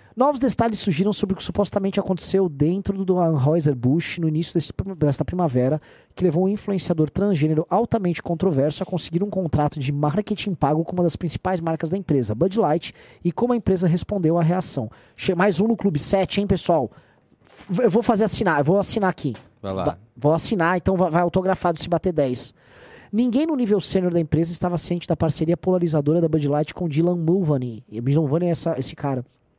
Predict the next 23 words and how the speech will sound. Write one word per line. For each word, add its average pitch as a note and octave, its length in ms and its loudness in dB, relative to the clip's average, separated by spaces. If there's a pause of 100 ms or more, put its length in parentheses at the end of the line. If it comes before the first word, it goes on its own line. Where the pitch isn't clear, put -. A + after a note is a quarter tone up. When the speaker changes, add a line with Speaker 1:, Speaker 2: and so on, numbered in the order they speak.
(300)
Speaker 1:
Afirmam D3 360 0
pontos D3+ 260 -4
próximos C#3 400 -4
à - 20 -4
situação. A#2+ 440 -6 (440)
A C#3 120 0
empresa F3+ 400 0
também F3+ 200 0
está F3 180 -2
supostamente E3+ 680 -2
interrompendo E3+ 720 0
seus D3 240 0
esforços C3+ 420 -2
de C3+ 80 -2
marketing, C#3+ 420 -4
se E3 140 -6
esforçando E3+ 460 -2
para F3 120 2
implementar D#3+ 400 -2
um D#3 40 -10
processo D#3 440 -8
mais D#3 200 -2
robusto E3 720 0